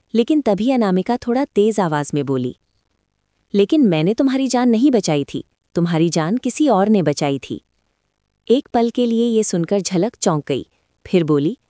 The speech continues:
"कोई बात नहीं, अगर मेरी जान किसी और ने बचाई थी तो तुम मेरी तरफ से उसे धन्यवाद दे देना, लेकिन उसने मुझ पर बचकर कोई एहसान नहीं किया है, उल्टा मेरी मुश्किलें बढ़ा दी हैं, क्योंकि मैं खुद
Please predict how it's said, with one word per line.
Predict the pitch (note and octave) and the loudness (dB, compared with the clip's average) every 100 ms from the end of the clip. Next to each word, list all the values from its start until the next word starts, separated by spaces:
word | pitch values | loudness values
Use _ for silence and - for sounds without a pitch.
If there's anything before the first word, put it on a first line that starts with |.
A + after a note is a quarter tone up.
| _ _ _ _ _ _ | _ _ _ _ _ _
"कोई | - F4 | 0 2
बात | C#4+ F3 - | 2 0 -2
नहीं, | E3+ - _ _ - | -6 -8 _ _ -6
अगर | E3+ F3+ | 0 2
मेरी | E3+ D#3 F3 | 2 2 0
जान | E3 F3 | 0 0
किसी | F#3 - E3+ | -2 0 2
और | C#3+ | 2
ने | D3+ E3+ | 0 -2
बचाई | D3+ C#3+ C3+ | -2 -2 -4
थी | - A#3+ _ _ - | -6 -10 _ _ -6
तो | B3 | -2
तुम | C4 | 2
मेरी | C#4 B3 A3+ | 4 4 2
तरफ | G#3+ G3 | 0 0
से | - A#3+ | 0 0
उसे | A3 C#4 | 0 -2
धन्यवाद | G#3 E3+ D#3+ D#3+ | 0 0 2 0
दे | D3 D3 | 0 0
देना, | C#3 C3+ - _ _ _ - | 0 -2 -6 _ _ _ -2
लेकिन | A3+ A3 C#4+ | 0 2 0
उसने | B3+ D4+ | 2 2
मुझ | B3+ F#3 | 2 0
पर | - A3+ | -2 0
बचकर | D#3+ - G3 G#3 | 0 -2 -4 0
कोई | A#3 A3+ | 2 2
एहसान | E3+ - D3 F#3+ | 0 -2 0 2
नहीं | G3+ A#3 | 2 0
किया | - D#3+ | 2 0
है, | D#3+ - _ _ _ D#3+ | 0 -8 _ _ _ -2
उल्टा | D3 E3 E3 | 0 0 0
मेरी | D3+ G3 | 2 2
मुश्किलें | G3 D3+ - D#3 G#3 | 2 0 0 0 2
बढ़ा | D#3+ D#3+ | 0 -2
दी | C#3+ C#3+ | -4 -4
हैं, | D#3+ - _ _ _ | -6 -10 _ _ _
क्योंकि | E3 D3 E3 | -4 0 0
मैं | D3 D3 | 0 -2
खुद | - F3 | -2 -2